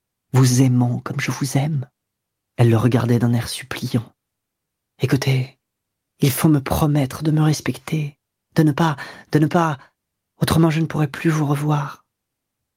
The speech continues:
Il ne répondit point d'abord. Il avait sous la moustache ce sourire fin qui troublait les femmes.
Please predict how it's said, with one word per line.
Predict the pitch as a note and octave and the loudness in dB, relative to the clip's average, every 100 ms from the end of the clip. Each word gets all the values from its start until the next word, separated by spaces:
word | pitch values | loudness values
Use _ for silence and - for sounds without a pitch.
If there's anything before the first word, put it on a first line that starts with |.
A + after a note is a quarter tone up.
| _ | _
Il | C3 C3+ | 4 6
ne | |
répondit | C3+ C3 B2 C3+ B2+ | 4 2 0 -2 -4
point | - C3 | -4 -2
d'abord. | A#2+ A2 A#2 A2+ - _ _ _ _ _ _ - | 0 0 -2 -4 -12 _ _ _ _ _ _ 2
Il | B2 | 4
avait | B2 | 4
sous | C3+ C#3+ | 0 2
la | C3 | 2
moustache | C3+ - D3+ D3+ - - - - | 2 0 -2 -2 -6 -16 -20 -16
ce | - | -6
sourire | C3 - D#3 C3+ D3+ C3+ - | -4 -2 -4 2 2 2 -4
fin | - - D#3+ C3+ | -10 -2 0 0
qui | C3 | -6
troublait | - - C3+ C3+ | -14 -8 0 2
les | C3 | 4
femmes. | C3 - C#3 A#2+ | 0 -2 -2 -2